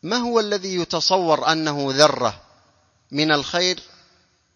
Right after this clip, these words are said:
وقد وعد الله عليه بالخير العظيم، لأنه منكر الجزاء، منكر خيراً يره. إذا كان سبحان الله على سهولته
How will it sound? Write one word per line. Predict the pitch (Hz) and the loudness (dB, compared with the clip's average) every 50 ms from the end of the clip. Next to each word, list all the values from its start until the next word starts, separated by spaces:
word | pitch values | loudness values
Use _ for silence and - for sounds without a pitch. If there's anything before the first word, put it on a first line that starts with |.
| _ _ | _ _
وقد | - 123 139 - 160 160 151 | -4 -4 0 0 0 0 0
وعد | 170 202 202 190 190 175 165 | 0 -2 0 0 -2 -2 -2
الله | 170 165 165 170 185 190 180 170 165 151 | -2 -2 0 0 0 0 0 -2 -4 -2
عليه | 139 165 165 175 185 180 165 156 165 | 0 0 0 0 -2 -4 -4 -4 -4
بالخير | 147 147 147 139 - - 185 180 170 147 147 | -2 -2 -2 -2 0 0 0 0 0 0 0
العظيم، | 143 123 123 139 131 143 147 135 110 98 - _ _ _ _ _ _ _ _ _ _ _ _ _ _ _ _ - | -2 -2 -2 -2 -2 -2 -2 -4 -6 -10 -14 _ _ _ _ _ _ _ _ _ _ _ _ _ _ _ _ -12
لأنه | 120 113 131 156 160 175 170 170 170 170 | -8 -6 -4 -4 -2 -2 0 0 0 0
منكر | 170 175 180 196 208 202 - - 175 156 143 - - - 131 | 0 0 0 0 0 -2 -2 -2 -2 -2 -2 -2 -4 -2 -2
الجزاء، | 139 135 127 139 135 120 131 127 120 90 73 135 | -2 0 0 -2 -2 0 2 2 2 0 0 -4
منكر | 143 147 156 175 175 - - 143 120 107 98 | -4 -4 -2 -4 -4 -6 -6 -6 -6 -6 -6
خيراً | - - 196 202 190 175 151 139 127 110 90 - _ _ _ _ _ _ _ _ _ _ - | -4 -2 0 0 2 0 0 0 -2 -4 -6 -14 _ _ _ _ _ _ _ _ _ _ -6
يره. | 160 165 165 139 120 - - _ _ _ _ _ _ _ _ _ _ _ _ _ _ _ _ _ _ _ - | -2 -2 0 -2 -2 -8 -12 _ _ _ _ _ _ _ _ _ _ _ _ _ _ _ _ _ _ _ -6
إذا | 151 147 143 165 175 180 | -4 -2 0 2 2 0
كان | 175 - 233 226 220 208 190 | 2 2 0 0 0 0 -2
سبحان | 180 185 180 156 - - 208 208 196 185 | -2 -4 -4 -6 -4 -2 0 0 0 -2
الله | 180 175 175 180 175 156 | -2 -2 0 2 2 2
على | 139 135 156 160 160 156 | 2 2 2 2 2 2
سهولته | 151 - 165 165 185 190 190 185 180 175 - 196 190 | 0 -2 -6 -4 -4 -4 -2 -4 -4 -4 -6 -10 -10